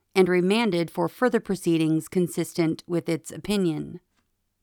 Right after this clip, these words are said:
The government is prepared to proceed to trial and to prove beyond a reasonable doubt that petitioners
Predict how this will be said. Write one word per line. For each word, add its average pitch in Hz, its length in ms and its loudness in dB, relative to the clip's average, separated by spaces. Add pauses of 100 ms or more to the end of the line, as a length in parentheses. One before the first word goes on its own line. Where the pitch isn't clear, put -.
(1040)
The 233 100 0
government 185 640 2
is 190 300 -2
prepared 220 640 -2
to 185 100 -6
proceed 170 480 -4
to 180 80 -2
trial 170 760 0
and 190 180 2
to 190 120 -4
prove 240 540 -4
beyond 175 480 2
a 165 40 0
reasonable 190 600 -2
doubt 160 480 -2 (420)
that 180 260 0
petitioners 185 800 -2